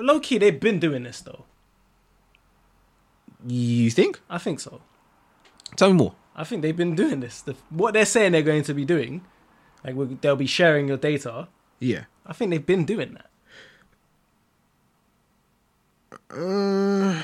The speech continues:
Speaker 1: feel, honestly, I feel like they've been doing it. Also, like, weird theory or something. Can you not just get, like, a V P N?
Speaker 2: Yeah,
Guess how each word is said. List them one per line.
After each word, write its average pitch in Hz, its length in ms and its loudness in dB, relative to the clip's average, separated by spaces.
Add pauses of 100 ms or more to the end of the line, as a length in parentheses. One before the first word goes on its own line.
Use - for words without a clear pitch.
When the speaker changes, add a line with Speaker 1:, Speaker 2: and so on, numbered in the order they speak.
(160)
Speaker 1:
feel, 208 220 -4
honestly, 196 320 -4
I - 20 -6
feel - 180 -10
like 147 140 -6
they've 135 100 -10
been 131 140 -12
doing 143 220 -12
it. - 160 -20 (440)
Also, 254 260 4
like, 170 240 2
weird 247 240 2
theory 180 340 2
or 131 60 -6
something. - 360 -12 (840)
Can 190 220 -4
you 220 440 -2 (300)
not 175 300 -8
just 160 220 -8
get, 170 120 -2
like, 160 140 -4
a 147 40 -2
V 170 160 -6
P 180 140 -4
N? 160 160 -6 (2000)
Speaker 2:
Yeah, 127 460 4